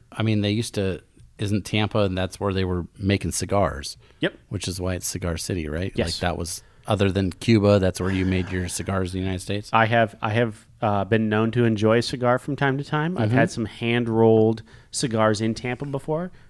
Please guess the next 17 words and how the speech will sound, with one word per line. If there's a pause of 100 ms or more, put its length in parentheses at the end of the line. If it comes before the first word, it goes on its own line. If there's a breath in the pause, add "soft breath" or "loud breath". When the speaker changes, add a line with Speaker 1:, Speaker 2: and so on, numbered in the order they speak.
Speaker 2:
They're
Speaker 1:
Oh,
Speaker 2:
quite
good. (100)
Speaker 1:
okay. (120)
Speaker 2:
They're
quite
good. (600 soft breath)
Uh,
okay,
so (580 loud breath)
Canarchy (120)
is
a
private (100)
equity-backed (160)
roll-up.